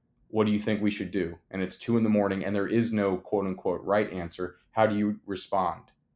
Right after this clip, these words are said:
And it's all part of that same quality where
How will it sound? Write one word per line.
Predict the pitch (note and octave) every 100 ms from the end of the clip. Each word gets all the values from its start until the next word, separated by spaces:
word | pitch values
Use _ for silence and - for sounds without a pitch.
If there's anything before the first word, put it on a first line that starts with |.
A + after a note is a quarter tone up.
| -
And | G2+
it's | G2+ B2
all | A2+ A2+
part | - A2+ G#2+
of |
that | G#2 F#2 -
same | - A#2 A#2 A#2 A2+ A2 G#2+ _ _ _ _ _
quality | - - B2+ C3+ C#3 A2 F#2 F#2
where | F#2 F#2+ F#2+ F#2+ F#2+ F#2+